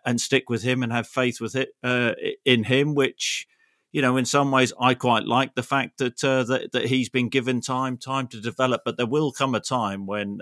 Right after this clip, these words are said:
um, you know, we saw them sack Graham Potter, when, uh, you know, we have to look at Pochettino and think, is he getting the most out of this current group of players, this current squad? And at this moment in time,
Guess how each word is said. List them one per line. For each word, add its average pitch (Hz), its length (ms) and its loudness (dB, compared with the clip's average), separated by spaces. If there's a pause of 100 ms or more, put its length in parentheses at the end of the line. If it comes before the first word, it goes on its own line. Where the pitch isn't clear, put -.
um, 107 480 -4
you 117 80 -6
know, 104 80 -2
we 101 120 -6
saw 113 180 -6
them 101 120 -8
sack - 240 -4
Graham 107 280 -2
Potter, 98 340 -6 (580)
when, 113 440 2
uh, 104 600 0
you 117 120 -2
know, 110 100 -2
we 110 80 0
have 113 140 0
to 110 80 -6
look 113 180 -2
at - 80 -6
Pochettino 113 640 -4
and 110 120 -6
think, 123 320 -6 (120)
is 127 140 0
he 127 100 2
getting 127 300 2
the 123 80 0
most 131 320 0
out 123 80 0
of 117 140 -4
this 135 340 -6 (720)
current 131 280 2
group 143 260 -2
of 127 100 -12
players, 139 280 -4
this 131 160 -6
current 139 320 -2
squad? 160 320 -6
And 120 100 0
at 123 140 -4
this 123 180 -2
moment 113 300 2
in 98 80 -6
time, 147 480 0